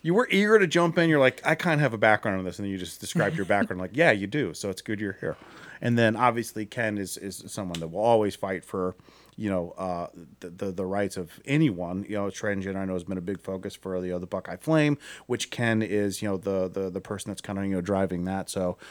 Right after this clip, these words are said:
Speaker 1: I thought he'd be a good one to come on. And plus, I hadn't seen him in, like, two weeks.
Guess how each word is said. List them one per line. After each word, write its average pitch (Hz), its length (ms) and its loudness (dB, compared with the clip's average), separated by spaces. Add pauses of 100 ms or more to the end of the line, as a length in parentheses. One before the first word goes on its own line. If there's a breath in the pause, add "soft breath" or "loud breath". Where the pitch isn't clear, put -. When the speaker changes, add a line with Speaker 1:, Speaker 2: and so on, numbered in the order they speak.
(160 loud breath)
Speaker 1:
I 92 60 -6
thought 104 200 0
he'd 123 120 2
be 117 160 4
a 107 60 4
good 104 200 2
one 101 200 0
to 98 80 -2
come 101 200 -2
on. 95 200 -2
And 95 100 -4
plus, - 300 -2
I 90 80 -2
hadn't 87 340 -6
seen 85 240 -8
him 82 80 -10
in, 80 60 -10
like, 82 180 -12
two 85 160 -8
weeks. 85 300 -10